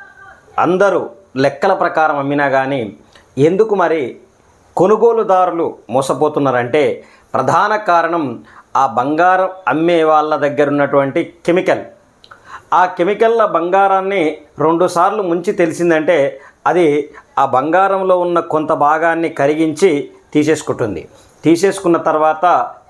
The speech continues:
తూకం వేస్తారు. తూకం వేసి ఆ తూకాన్ని తక్కువ చూయిస్తారు. "ఇంత కరిగిపోయింది మీ శరీరం మీదనే" అని చెప్తారు. ముఖ్యంగా గోల్డ్ షాపుల వాళ్ళు బతికేదే ఈ కెమికల్ యూజ్ చేసి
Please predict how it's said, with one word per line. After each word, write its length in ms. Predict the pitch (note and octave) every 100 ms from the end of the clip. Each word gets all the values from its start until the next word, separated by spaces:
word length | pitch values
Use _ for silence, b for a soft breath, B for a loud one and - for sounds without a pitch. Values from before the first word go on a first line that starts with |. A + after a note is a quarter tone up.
| -
తూకం 280 | D3+ D#3 D3
వేస్తారు. 440 | C3 - G2 E2 - _ _ _ _ _ _ - -
తూకం 260 | E3+ A3 G#3+
వేసి 560 | G3+ G3 A3+ E3 - - B B -
ఆ 240 | D3+ D#3
తూకాన్ని 440 | E3 F#3 G3 G3 F#3+
తక్కువ 480 | F#3+ D#3+ F3+ F3+ D#3+
చూయిస్తారు. 600 | E3 D#3 - D3+ D#3+ A2+ B B -
"ఇంత 160 | D3 E3
కరిగిపోయింది 880 | - C#3+ E3+ G#3 G3 F#3+ F3+ F3+
మీ 160 | E3+ D#3+
శరీరం 500 | D3+ D3+ D#3+ D#3 D3+
మీదనే" 400 | D3 C#3+ D3 C#3+
అని 140 | C3+
చెప్తారు. 480 | C3+ D3 - G#2+ E2 - B B B B B -
ముఖ్యంగా 840 | - - B3 A3+ A3+ G3+ A#2 - - -
గోల్డ్ 420 | C3+ D3 G#3+ A3+
షాపుల 320 | A3 G#3 G3+ F#3+
వాళ్ళు 260 | F#3 F3
బతికేదే 760 | D3+ D3+ - F#3 F3+ F3+ C#3 - - _ -
ఈ 200 | D#3 D3 -
కెమికల్ 440 | E3+ F#3 F#3+ G3 G3 -
యూజ్ 340 | D#3 F3+ C#3+
చేసి 480 | E3+ E3 G3 E3 C#3